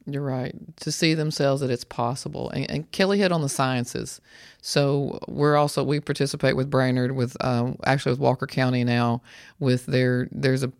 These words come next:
there's a population in our region that needs jobs. And how do we put the idea in that student's head that it is possible? And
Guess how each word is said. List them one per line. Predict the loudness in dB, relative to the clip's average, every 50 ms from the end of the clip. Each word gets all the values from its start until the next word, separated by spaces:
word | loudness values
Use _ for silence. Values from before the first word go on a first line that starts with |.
| _ _ _ _ _ _ -2
there's | 0 0 2 0
a | -2
population | -4 -2 0 0 0 0 0 0 2 2 4 4 2 2 0 -2 0 0
in | 0 0
our | 0 0 0 0
region | 2 2 2 2 2 2 0 0 2
that | 0 0 0
needs | 0 0 0 0 -2 -4 -6
jobs. | -6 -6 -4 -4 -4 -4 -6 -6 -8 -12 -14 -16 _ _ -20 -20 -20 -20 -12 -6
And | -4 -4 -2
how | -2 0 0 2 2
do | 2 2 0 0
we | 0 0 2 2 2 2 0 0 -2 -6 -12 -20 -20 -20 -20 _ _ -14 -12 -12 -4 0
put | 2 2 2 2
the | 2 2 2
idea | 2 2 2 2 2 2 4 4
in | 2 2 2
that | 0 -2 -2
student's | -2 -2 -2 0 0 -2 -4 -2
head | -2 -2 0 0 0 0
that | -2 -2
it | 0 0
is | 0 0 0 -2 -4
possible? | -4 -4 -4 -2 -4 -4 -8 -10 -8 -8 -8 -8 -10 -12 _ -20 -20 -20 -20 -20 -20 _ _
And | -2 0 0 0 0 0 0 -2 -4